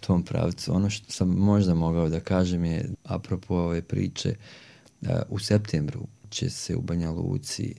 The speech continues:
desiti jedan pozorišni festival, Festival pozorišta mladih Evrope.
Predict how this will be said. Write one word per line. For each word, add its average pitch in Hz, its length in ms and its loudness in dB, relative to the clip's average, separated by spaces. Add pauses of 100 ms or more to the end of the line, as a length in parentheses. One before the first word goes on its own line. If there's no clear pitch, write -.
(180)
desiti - 720 -4
jedan 85 280 -4
pozorišni 90 600 -2
festival, - 640 -8 (520)
Festival 90 340 2
pozorišta 90 520 -2
mladih 82 400 -2
Evrope. 73 540 -8